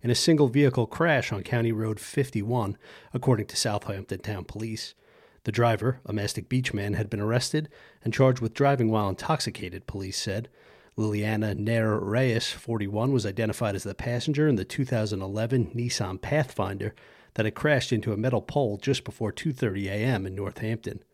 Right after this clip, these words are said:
The crash occurred just south of Suffolk County Community College in the southbound lane of Route fifty-one. Responding officers removed Miss Nair Reyes from the vehicle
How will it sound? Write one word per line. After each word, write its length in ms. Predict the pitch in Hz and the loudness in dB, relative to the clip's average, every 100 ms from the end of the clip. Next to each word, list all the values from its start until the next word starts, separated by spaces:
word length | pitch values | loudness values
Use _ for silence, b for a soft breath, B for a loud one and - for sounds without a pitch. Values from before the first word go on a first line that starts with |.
| b b b b | b b b b
The 60 | - | -2
crash 300 | 113 101 113 | 0 0 -2
occurred 360 | - 113 104 | 0 0 0
just 180 | 113 - | -2 0
south 320 | 120 110 131 | 0 2 2
of 100 | 107 | 0
Suffolk 300 | - 123 117 | -2 -2 -2
County 320 | - 120 117 | -2 -2 -2
Community 400 | 110 113 123 104 | -2 0 2 0
College 480 | 95 - 131 175 175 | -2 0 2 2 2
in 60 | 113 | 2
the 80 | 95 | 2
southbound 520 | 123 113 - 107 101 | 0 0 0 -4 0
lane 180 | 123 113 | 0 0
of 100 | 101 | 0
Route 160 | 104 - | -2 -2
fifty-one. 640 | 110 - 101 117 101 - b b b b b b | -8 -6 -4 -2 -2 -6 b b b b b b
Responding 440 | 117 - 101 101 | -2 0 0 0
officers 420 | 104 101 - 120 104 | -2 -2 0 -2 0
removed 340 | 104 113 113 | 0 0 0
Miss 200 | 110 - | -2 0
Nair 240 | 113 110 | 0 0
Reyes 360 | 101 110 113 117 | 0 0 2 0
from 180 | - 104 | 0 -2
the 60 | |
vehicle 480 | 92 120 131 185 190 | 0 0 2 2 0